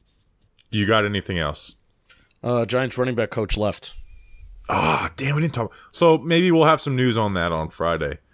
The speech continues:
Speaker 1: uh, on the guy that they hired. So, um, shout out, uh, De-, Deon-, DeAndre Smith. We,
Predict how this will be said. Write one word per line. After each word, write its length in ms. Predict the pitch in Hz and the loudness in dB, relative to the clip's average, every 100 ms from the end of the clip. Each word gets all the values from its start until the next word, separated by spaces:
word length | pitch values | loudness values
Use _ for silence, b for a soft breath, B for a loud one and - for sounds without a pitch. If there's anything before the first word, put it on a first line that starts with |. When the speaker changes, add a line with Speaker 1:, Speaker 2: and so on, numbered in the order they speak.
| b b b | b b b
Speaker 1:
uh, 180 | 90 82 | -6 -4
on 180 | 90 85 | -4 -4
the 80 | 82 | -4
guy 220 | 80 78 | -2 -2
that 160 | 76 76 | -4 -4
they 140 | 76 | -4
hired. 380 | 80 78 64 - | -4 -4 -6 -8
So, 280 | - 58 - B B B B B - | -8 -10 -12 B B B B B -12
um, 380 | 78 69 67 80 - - _ _ | -8 -8 -8 -12 -16 -18 _ _
shout 360 | - 104 92 | -6 -2 0
out, 260 | 87 85 - | 2 0 -2
uh, 360 | 85 82 78 71 - | -2 0 0 -2 -6
De-, 280 | 82 - - - | -8 -8 -14 -4
Deon-, 380 | 107 101 104 | -2 -2 -4
DeAndre 480 | 104 104 98 95 92 | -4 -2 -2 -2 -2
Smith. 380 | - 87 73 - | -4 -6 -8 -6
We, 300 | 82 78 | -4 -2